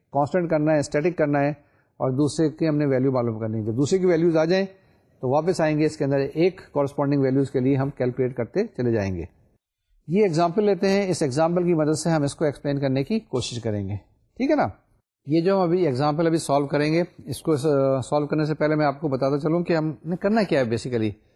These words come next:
basically ہمارے پاس یہ انٹرپولیشن ہے ٹو ڈائمینشن کے اندر، اس کے اندر ہمارے پاس رائٹ ہینڈ سائڈ پہ ایکس اور وائی دونوں دیا ہوا ہے۔ ابھی تک ہمارے پاس، آ، جو ہم نے ہینڈل کیا ہے آج کے لیکچر سے پہلے،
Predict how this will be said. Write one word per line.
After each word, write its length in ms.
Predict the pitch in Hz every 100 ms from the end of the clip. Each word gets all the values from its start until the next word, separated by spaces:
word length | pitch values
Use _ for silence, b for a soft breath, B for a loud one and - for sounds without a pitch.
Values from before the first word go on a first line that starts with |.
| b b b 135
basically 380 | 151 185 185 190
ہمارے 200 | 160 165
پاس 440 | 165 165 160 -
یہ 120 | 156
انٹرپولیشن 540 | 151 147 139 143 135 160
ہے 180 | 180 202 -
ٹو 100 | 143
ڈائمینشن 440 | 127 131 139 175
کے 120 | 170 151
اندر، 180 | 143 147 147 b b -
اس 160 | 123
کے 80 | -
اندر 120 | 156
ہمارے 240 | 151 143 143
پاس 320 | 147 143 -
رائٹ 160 | 139 151
ہینڈ 140 | 139
سائڈ 220 | 139 135
پہ 160 | 147 135
ایکس 260 | 123 127 -
اور 80 | 127
وائی 160 | 127
دونوں 240 | 120 117 110
دیا 180 | 101 92
ہوا 80 |
ہے۔ 40 | 92 - _ _ _
ابھی 160 | 135 185
تک 100 | 196 170
ہمارے 220 | 160 160
پاس، 500 | 165 165 - - 131 127 -
آ، 500 | 131 123 123 123 123
جو 400 | 113 135 170 151
ہم 80 | 147
نے 140 | 151
ہینڈل 300 | 127 127 160
کیا 220 | 147 135
ہے 140 | 117 135 - b b b b
آج 220 | 127 131 -
کے 80 |
لیکچر 240 | 151 135 151
سے 120 | 147
پہلے، 340 | 131 120 131